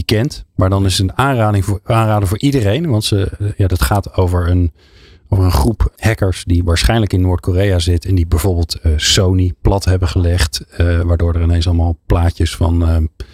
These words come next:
bekende actrices, eh, in een weinig verhunde kleding naar buiten kwam. Eh, maar ook, eh, de c-, centrale bank van Bangladesh en een, eh, grote bank in, op Malta.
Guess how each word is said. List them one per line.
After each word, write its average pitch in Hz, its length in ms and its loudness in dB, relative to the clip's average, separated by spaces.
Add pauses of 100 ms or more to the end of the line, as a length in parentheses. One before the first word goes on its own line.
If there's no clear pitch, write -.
(160)
bekende 90 360 0
actrices, - 680 -2
eh, 95 220 2
in 92 300 0 (160)
een 98 140 0
weinig 98 320 0
verhunde 95 400 0
kleding 98 340 0
naar 92 100 2
buiten 98 280 0
kwam. 95 320 0 (580)
Eh, - 340 0 (180)
maar 92 240 0
ook, 101 220 -2
eh, 90 80 2 (760)
de 87 300 2
c-, - 160 -4
centrale 87 500 0
bank 85 280 0
van 87 200 2
Bangladesh 85 720 0 (120)
en 82 200 2
een, 82 160 2
eh, 82 160 2
grote 87 340 0
bank 92 420 0
in, 87 260 2
op 95 140 0
Malta. 113 580 0